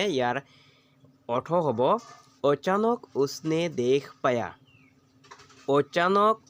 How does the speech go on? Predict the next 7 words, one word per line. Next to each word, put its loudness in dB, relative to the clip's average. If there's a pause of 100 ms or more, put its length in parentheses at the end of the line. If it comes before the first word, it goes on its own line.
উচনে 0 (100)
দেখ 2 (280)
পায়া। 0 (200)
যোনে -2
হিন্দী -2
নোৱাৰা, 0 (160)
তলত -2